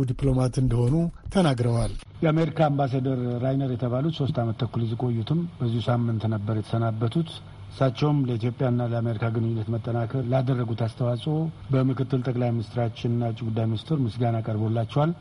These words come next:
Speaker 2: የኢትዮጵያን ሪፎርም አንደርስታንድ በማድረግ የኢትዮጵያን ለውጥ የአሜሪካ ሕዝብ እንዲረዳ በማድረግ ወደ ኋላ የነበሩትንም አንዳንድ ጉዳዮችን በማስተካከል ረገድ አምባሳደሩ ስለተጫወቱት ሚና ምስጋና ቀርበውላቸዋል። አምባሳደሩም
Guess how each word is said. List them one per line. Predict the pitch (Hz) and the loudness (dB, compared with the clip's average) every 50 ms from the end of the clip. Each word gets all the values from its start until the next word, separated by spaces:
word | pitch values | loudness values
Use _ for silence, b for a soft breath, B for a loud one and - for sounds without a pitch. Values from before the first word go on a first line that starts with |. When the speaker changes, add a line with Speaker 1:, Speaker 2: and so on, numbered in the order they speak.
| - - - | -8 -6 -2
Speaker 2:
የኢትዮጵያን | - 131 120 - 147 143 156 147 139 131 | 0 0 2 2 0 2 2 2 2 2
ሪፎርም | 131 117 - 151 147 143 139 | 2 2 2 2 2 2 2
አንደርስታንድ | 123 120 113 107 98 - - 127 123 120 113 | 2 0 -2 -4 -2 0 2 2 2 2 2
በማድረግ | 113 107 110 110 107 107 107 107 104 - - - - - - - | 0 0 0 0 0 0 0 -2 -4 -6 -8 -14 -16 -16 -8 -4
የኢትዮጵያን | - 117 - 139 127 - 143 135 131 135 | -2 0 0 0 2 2 2 2 2 2
ለውጥ | 139 143 151 143 - - - - - - | 2 0 0 -2 -4 -8 -16 -16 -16 -10
የአሜሪካ | - 156 151 143 143 135 131 117 | -6 -2 0 2 2 2 0 0
ሕዝብ | 127 120 113 123 | 0 0 0 0
እንዲረዳ | 120 117 120 117 117 117 110 110 117 113 | 0 0 0 0 0 0 0 0 0 2
በማድረግ | 110 107 107 107 104 98 107 110 110 107 - - - - - - - - | 2 0 0 -2 -2 -2 -2 -2 -2 -2 -4 -8 -14 -16 -16 -10 -4 0
ወደ | 131 139 143 135 147 143 | 2 2 2 2 2 2
ኋላ | 139 131 143 143 143 143 143 | 2 2 0 0 0 0 0
የነበሩትንም | 139 135 139 131 120 127 135 135 123 113 156 185 196 175 | 0 0 0 -2 0 0 0 0 0 0 0 0 2 2
አንዳንድ | 147 135 127 135 127 123 120 | 2 0 0 0 0 0 0
ጉዳዮችን | 117 120 113 110 123 123 123 120 110 - - 151 147 170 185 190 - - | -2 -2 0 0 0 2 0 0 -2 -4 -2 -2 -2 -2 -2 -6 -8 -8
በማስተካከል | - 139 135 131 139 131 - - 127 127 123 113 123 131 120 - | -4 0 0 2 0 0 0 -2 0 0 0 0 -2 -2 -2 0
ረገድ | 131 135 127 139 127 123 | 0 0 2 2 2 0
አምባሳደሩ | 120 117 120 113 101 110 131 - - | 0 0 0 -2 -2 0 0 0 0
ስለተጫወቱት | - - - 113 - - 123 120 120 120 107 120 110 104 | 0 0 -4 -4 -4 -4 -2 -2 0 0 -2 -2 -2 -2
ሚና | 117 123 135 156 156 127 | 0 0 0 0 0 0
ምስጋና | 117 110 107 113 131 120 117 120 117 | -2 -2 -2 0 0 0 0 0 -2
ቀርበውላቸዋል። | - 120 120 123 123 127 135 139 131 - 160 156 165 160 - B B B B B B | -2 -2 -2 0 0 0 0 -2 0 0 0 0 0 -2 -4 B B B B B B
አምባሳደሩም | B 127 123 131 107 131 131 123 131 135 147 151 | B 0 0 2 2 2 0 0 0 0 2 0